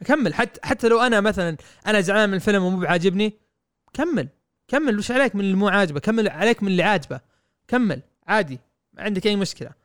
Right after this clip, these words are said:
آه، إذا بينزل فيلم عن نايت مير بشوفه غالبًا. لكن، آه، ما أدري يا أخي، إيه تي إن تي كذا خربت الموازين. ما تدري هل بيكملون، هل ما راح يكملون. اللي أنا أعرفه من، لأني أنا متابع سالفة ري فيشر، أعرف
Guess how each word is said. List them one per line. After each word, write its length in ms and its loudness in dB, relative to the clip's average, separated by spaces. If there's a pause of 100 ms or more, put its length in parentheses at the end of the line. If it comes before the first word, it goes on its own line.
(540)
آه، 340 2
إذا 120 4
بينزل 340 4
فيلم 240 2
عن 120 0
نايت 260 0
مير 120 2
بشوفه 400 -2
غالبًا. 420 -4 (760)
لكن، 540 0
آه، 400 -6 (1600)
ما 100 0
أدري 200 2
يا 120 4
أخي، 360 -4
إيه 360 -4
تي 120 0
إن 80 0
تي 160 0
كذا 200 0
خربت 340 -2
الموازين. 520 -4
ما 100 -2
تدري 340 -8 (360)
هل 140 -2
بيكملون، 540 2
هل 180 -4
ما 100 -4
راح 120 -6
يكملون. 360 -8 (320)
اللي 200 2
أنا 100 2
أعرفه 300 2
من، 160 0
لأني 320 0
أنا 80 2
متابع 360 2
سالفة 380 -2
ري 100 2
فيشر، 320 -4 (440)
أعرف 400 -4